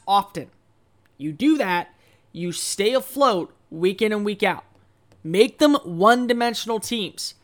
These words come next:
Buddy Johnson up the middle, stuffing running backs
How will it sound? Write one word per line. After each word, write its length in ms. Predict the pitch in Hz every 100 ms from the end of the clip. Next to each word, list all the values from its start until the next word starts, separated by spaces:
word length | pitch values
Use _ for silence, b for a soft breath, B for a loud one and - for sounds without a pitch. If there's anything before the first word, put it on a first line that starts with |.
| _ _ _ -
Buddy 300 | 185 254 294
Johnson 760 | 226 302 302 - 196 170 160 160 _ -
up 220 | 196 190
the 80 | 240
middle, 520 | 269 277 170 156 160 _ _
stuffing 680 | - - - - 208 214 269
running 280 | 277 269 214
backs 420 | 165 160 - -